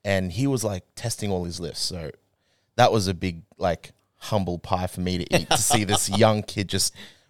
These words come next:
pulling insane weight off the ground and benching huge numbers. And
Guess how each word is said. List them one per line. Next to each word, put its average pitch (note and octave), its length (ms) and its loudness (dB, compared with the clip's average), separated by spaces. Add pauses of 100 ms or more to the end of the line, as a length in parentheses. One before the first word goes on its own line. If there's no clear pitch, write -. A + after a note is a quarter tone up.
(120)
pulling A2 420 2 (220)
insane G#2 540 2
weight F2+ 200 4
off F2+ 160 -2
the F#2+ 80 -4
ground E2 280 -6
and D#2+ 120 -12
benching G2+ 400 -2
huge F2 300 -8
numbers. E2+ 320 -4
And D#2+ 240 -10